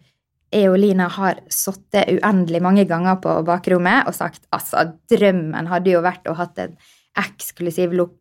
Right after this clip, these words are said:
eh, salong på sjøfronten, og tenk å se på utsikta, og hvor mange ganger vi har sagt det. Men det skjer jo ikke, selvfølgelig. Alle vil jo være på sjøfronten, det er jo, eh, nei. Men det hadde i hvert fall vært en stor drøm, da.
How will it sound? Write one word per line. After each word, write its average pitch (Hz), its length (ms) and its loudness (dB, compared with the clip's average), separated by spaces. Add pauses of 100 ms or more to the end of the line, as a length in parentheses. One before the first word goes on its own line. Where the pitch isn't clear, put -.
eh, 170 560 0
salong 190 480 2
på 185 80 -6
sjøfronten, 196 960 0
og 180 320 0 (320)
tenk 220 480 2
å 180 40 -4
se 190 200 2
på 165 160 -2
utsikta, 190 500 -2 (100)
og 214 200 0
hvor 220 80 -4
mange 220 220 2
ganger 214 180 0
vi 214 80 4
har 220 80 -2
sagt - 320 -6
det. 294 80 4 (800)
Men 185 160 0
det 156 160 0 (240)
skjer 160 320 4
jo 120 80 -2
ikke, - 220 -8 (100)
selvfølgelig. 170 580 -2 (140)
Alle 208 280 4
vil 190 180 4
jo 160 60 -4
være 165 200 0
på 131 80 -12
sjøfronten, 185 760 -4 (100)
det 175 120 -2
er 175 180 2 (120)
jo, - 260 -2
eh, - 240 -2 (640)
nei. 202 160 0 (440)
Men 214 200 2
det 214 120 6
hadde 202 160 0
i 208 40 -2
hvert 196 160 -2
fall 185 120 -4
vært 190 200 -6
en 185 120 -6
stor 196 280 -4
drøm, 220 400 0
da. 349 140 0